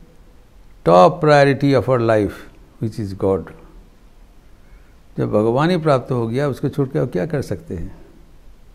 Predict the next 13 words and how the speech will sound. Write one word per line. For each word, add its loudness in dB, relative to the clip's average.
यही 4
मार्था 0
ने 0
इस, -12
अ, -16
इस, -4
जो -6
ईसा 6
मसीह 0
ने -4
मार्था -4
को -2
बताया। -6